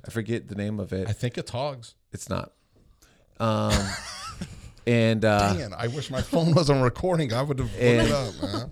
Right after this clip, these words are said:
Speaker 1: <laughs> uh, and so that's where you need to go. So uh,
Speaker 2: No, but there's another place my wife and I just found. We've gone there a few times. Delicious.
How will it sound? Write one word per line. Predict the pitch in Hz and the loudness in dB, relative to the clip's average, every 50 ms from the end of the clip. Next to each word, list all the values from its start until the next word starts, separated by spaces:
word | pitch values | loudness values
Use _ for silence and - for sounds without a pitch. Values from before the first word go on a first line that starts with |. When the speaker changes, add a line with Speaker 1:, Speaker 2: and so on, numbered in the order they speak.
| - - | -12 -14
Speaker 1:
<laughs> | - - | -6 0
uh, | 117 117 113 110 107 107 107 104 - - - - - - _ _ _ - | 2 2 4 4 2 2 0 0 -2 -4 -12 -20 -20 -20 _ _ _ -2
and | 127 120 107 | -2 -2 0
so | - 127 110 110 | 2 2 2 2
that's | 101 98 117 117 123 131 - - | 0 0 2 2 2 2 0 -2
where | 117 110 | -4 -4
you | 107 | -2
need | 101 98 92 95 | -4 -4 -6 -6
to | 92 | -8
go. | - 98 90 90 92 - - | -8 -8 -8 -8 -10 -12 -12
So | - - 117 107 104 101 90 - - - - - - _ - | -4 0 0 2 2 0 -2 -6 -14 -20 -20 -20 -20 _ -6
uh, | - 107 104 101 101 98 98 98 95 - | -2 0 0 0 0 -2 -2 -4 -6 -4
Speaker 2:
No, | 160 165 156 139 | 0 2 2 2
but | 117 131 127 | 2 2 0
there's | - 131 127 110 | 0 0 -2 0
another | 123 123 135 147 147 143 | 0 2 2 2 2 0
place | - - - 107 101 95 - | 0 0 0 0 0 0 0
my | 101 107 110 | 0 0 4
wife | 107 107 107 104 - 113 | 4 6 4 4 4 0
and | 104 98 | 0 0
I | 98 90 | 0 0
just | - 104 104 - - | 0 -2 -2 -2 -2
found. | - 98 95 90 87 87 | -2 -2 -2 -2 -2 -4
We've | 87 85 80 | -6 -6 -4
gone | 95 98 98 101 | -2 -2 -2 0
there | 104 98 92 90 | 0 -2 -2 -2
a | |
few | - - - 107 104 | -4 -6 -6 -6 -4
times. | - - 104 85 82 82 80 - - | -4 -4 -4 -4 -4 -4 -6 -10 -14
Delicious. | - 90 87 113 104 101 110 117 113 - - 90 82 - - | -16 -10 -6 -4 -2 2 2 2 2 2 0 -2 -4 -4 -8